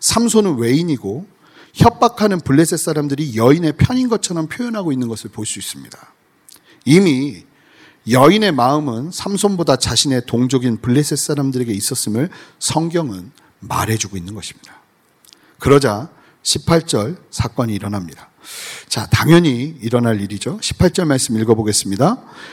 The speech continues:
"일곱째 날 해 지기 전에 성읍 사람들이 삼손에게 이르되 무엇이 꿀보다 달겠으며 무엇이 사자보다 강하겠느냐 한지라. 삼손이 그들에게 이르되 너희가 내 암송아지로 밭 갈지 아니하였더라면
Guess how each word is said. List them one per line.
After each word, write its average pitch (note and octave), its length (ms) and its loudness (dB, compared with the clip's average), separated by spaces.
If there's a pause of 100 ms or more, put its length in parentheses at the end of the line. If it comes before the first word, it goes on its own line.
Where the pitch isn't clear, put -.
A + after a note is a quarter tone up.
(180)
"일곱째 C#3 540 8
날 B2+ 340 0
해 D3 340 -2
지기 A#2+ 320 -2
전에 G#2+ 460 -2 (160)
성읍 D3 380 2
사람들이 A#2+ 560 0
삼손에게 B2+ 580 -2
이르되 G#2 460 -6 (260)
무엇이 A#2+ 460 4
꿀보다 D#3 480 0
달겠으며 G2+ 800 -8 (240)
무엇이 C3+ 460 4
사자보다 D3 540 -4
강하겠느냐 G#2 840 -4
한지라. A2+ 440 -6 (480)
삼손이 C#3 560 4
그들에게 A#2 460 0
이르되 G2+ 460 -4 (260)
너희가 C3 420 2
내 A2+ 180 -2
암송아지로 A#2+ 880 -2
밭 - 260 -8
갈지 D3 380 0
아니하였더라면 A#2 880 0